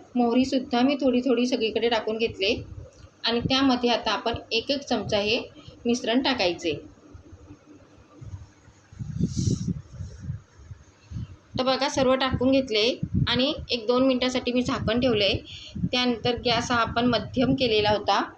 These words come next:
तर पाहू शकता, आता एका बाजूने हे आप्पे आहेत ते छान असे, अ, झालेले आहेत,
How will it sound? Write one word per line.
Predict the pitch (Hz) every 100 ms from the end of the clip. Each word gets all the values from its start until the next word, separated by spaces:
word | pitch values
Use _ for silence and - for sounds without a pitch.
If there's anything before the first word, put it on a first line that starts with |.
| - - - - - - - - - - - - -
तर | 247
पाहू | 262 285
शकता, | 320 269 - 214 254 - - - - - - - - -
आता | - 247
एका | 233 254 269
बाजूने | 262 247 247
हे | 247
आप्पे | 240 - -
आहेत | 247 247 285 233
ते | - 247
छान | - 233 247
असे, | 247 247 359 - - - - -
अ, | 202 208
झालेले | 285 262 220 233
आहेत, | 247 233 220